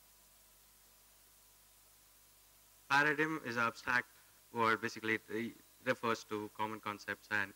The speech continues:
abstractions. You know, Wikipedia defines programming paradigm as concepts and abstractions used to represent elements of a program. So, what then is a web development paradigm? I mean, if you take the same idea,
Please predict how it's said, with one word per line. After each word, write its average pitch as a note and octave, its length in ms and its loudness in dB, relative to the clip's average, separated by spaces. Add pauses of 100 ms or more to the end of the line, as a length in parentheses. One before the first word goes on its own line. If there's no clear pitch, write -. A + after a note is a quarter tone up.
abstractions. G2 540 -8 (200)
You A2 100 -10
know, G2+ 80 -14 (1080)
Wikipedia C3 540 0
defines B2 560 -6 (480)
programming A#2+ 500 0
paradigm A2+ 440 -2 (120)
as G#2+ 100 -10 (280)
concepts A#2 440 -6
and A2 80 -14
abstractions A#2 580 -4
used A2+ 140 -16
to A2+ 40 -4
represent G#2+ 380 -10
elements G#2+ 340 -6
of G2+ 80 -12
a G#2+ 60 -8
program. F2+ 340 -10 (1400)
So, B2+ 200 -6 (680)
what A#2+ 220 0
then B2+ 220 6
is A2+ 140 -2
a G#2+ 200 0 (380)
web A2+ 160 0
development G#2+ 440 0
paradigm? G2 300 -4 (680)
I A2+ 40 -10
mean, G#2 80 -6
if - 60 -12
you A2 60 -6
take A#2 140 -4
the G#2+ 80 -6
same A2+ 300 -6
idea, A#2 340 -2